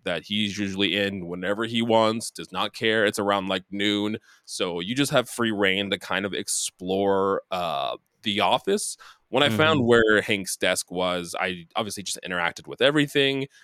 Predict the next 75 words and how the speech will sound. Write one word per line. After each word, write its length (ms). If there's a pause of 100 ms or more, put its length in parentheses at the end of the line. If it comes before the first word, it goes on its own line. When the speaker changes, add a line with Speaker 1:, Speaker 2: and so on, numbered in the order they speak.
Speaker 1:
He 140
has 200
a 60
picture. 840
He 220
ha-, 100
you 140
can 100
see 160
he 60
has, 140
like, 180
dog 280
hair 200
on 160
his, 420
um, 380
chair. 760
You 100
can 100
do 140
Speaker 2:
Saint 140
Speaker 1:
that. 180 (200)
Speaker 2:
Bernard. 360 (520)
Speaker 1:
Yeah, 380 (180)
he 60
has 80
a 40
Saint 180
Speaker 2:
He 20
has 80
a 40
Saint 100
Speaker 1:
Bernard. 320
Speaker 2:
Bernard. 160
Speaker 1:
All, 240
all 120
Speaker 2:
You 60
Speaker 1:
little 180
Speaker 2:
can 60
f- 60
Speaker 1:
things 340
that 160
just 320
help 400
you 180
try 220
to 80
connect 480
with 140
him. 160
I 80
did 120
all 220
the 80
stuff 180
at 140
his 140
desk, 320
and 80
later 200
on 160
in 120
conversation, 640
you 80
kind 180
of 80
bring 240
this 140
stuff 280
up 140
to 80
try 240
to, 100
like, 240